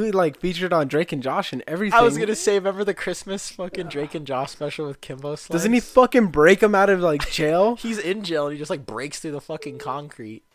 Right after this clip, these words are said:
Speaker 2: <laughs>
Speaker 1: What the fuck, bro?
Speaker 2: Like El Chapo himself. <laughs> Bro, you know what kinda tripped me out is I didn't realize that El Chapo's in Colorado.
Speaker 1: Yeah, you didn't know that?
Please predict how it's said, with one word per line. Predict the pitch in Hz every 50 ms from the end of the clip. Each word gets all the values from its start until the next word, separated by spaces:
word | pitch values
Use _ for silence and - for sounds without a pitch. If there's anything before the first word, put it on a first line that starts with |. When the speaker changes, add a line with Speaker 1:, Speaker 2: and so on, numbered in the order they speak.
| - -
Speaker 2:
<laughs> | - - - - 240 - -
Speaker 1:
What | 262 190 185 185 170 -
the | - 143 131
fuck, | - - - 135 123 139 139 - - -
bro? | - 135 131
Speaker 2:
Like | 127 127
El | 139 139 156 175
Chapo | 139 - - 139 139 151 151 - 160 147 151
himself. | 160 139 147 147 - - 139 131 131 131 - - - - - 302 - - - - - 269 277
<laughs> | 359 - 277 - - - 370 311 226 - -
Bro, | - 175
you | 175 160 165
know | 233
what | 294 302 - -
kinda | - 165 143 127 -
tripped | 220 101 92
me | 113
out | 113 127 151
is | 135 113 -
I | - 127 160
didn't | 202 180 117
realize | 104 113 117 123 127 143
that | 110 95 -
El | - 98 120
Chapo's | - - - 95 123 - - 101 85 - - -
in | 95 104 104 92 82 -
Colorado. | - - 101 92 80 71 90 117 117 - - _ _ _ _ _ _ _ _ _ _ _ _ _ _ _ _ _ _ _ _ _
Speaker 1:
Yeah, | - 175 185
you | 175 147
didn't | 123 131 131 135
know | 139 147
that? | 165 185 - -